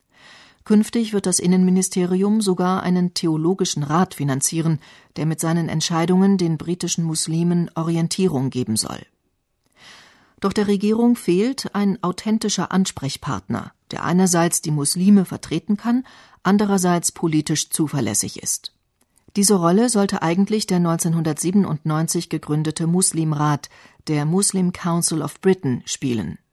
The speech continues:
Aber dieser Dachverband ist selbst personell mit Organisationen wie Jamaat-e-Islami, der pakistanischen islamischen Partei, verbunden. Mittlerweile geht die Regierung auf Abstand, sagt Peter Neumann.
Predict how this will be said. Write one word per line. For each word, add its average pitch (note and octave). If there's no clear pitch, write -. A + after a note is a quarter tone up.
Aber F#3
dieser F3
Dachverband F3+
ist -
selbst F#3+
personell E3
mit E3
Organisationen D3+
wie C#3+
Jamaat-e-Islami, E3
der -
pakistanischen D#3
islamischen D3+
Partei, D3
verbunden. E3
Mittlerweile D#3
geht F#3
die F#3+
Regierung D3+
auf -
Abstand, -
sagt D#3
Peter D#3
Neumann. D#3